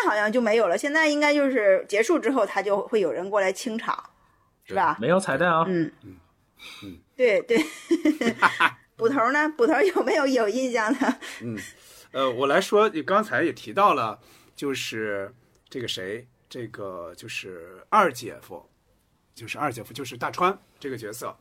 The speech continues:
Speaker 3: 因为这个演员呢，
Speaker 1: 嗯。
Speaker 3: 其实在当时确实是非常，非常有名的。这演员叫申军仪，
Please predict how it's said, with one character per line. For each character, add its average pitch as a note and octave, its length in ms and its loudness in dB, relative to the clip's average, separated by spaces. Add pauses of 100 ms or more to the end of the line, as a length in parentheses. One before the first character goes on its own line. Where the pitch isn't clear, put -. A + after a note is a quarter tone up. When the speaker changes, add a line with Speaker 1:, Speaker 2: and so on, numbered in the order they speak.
(440)
Speaker 3:
因 F#3 60 2
为 G#3+ 60 2
这 D4 100 2
个 A#3+ 60 6
演 A2 260 2
员 G#2+ 300 -2
呢， B3+ 220 6
Speaker 1:
嗯。 B2+ 40 -4
Speaker 3:
其 C#3+ 220 -6
实 C#3+ 240 -6
在 C#3+ 160 -4
当 E3 180 -6
时 C3 200 -10
确 D3+ 160 -10
实 C3+ 120 -6
是 C3 80 -12
非 G#3 160 -4
常， D3 140 -4
非 B2+ 80 -8
常 A2+ 100 -8
有 G#2 120 -10
名 F#2 200 -14
的。 - 100 -14 (680)
这 B3 100 -2
演 E3 140 0
员 F3 80 0
叫 G#3 100 0
申 A3+ 160 0
军 A3+ 160 2
仪， D3+ 260 -2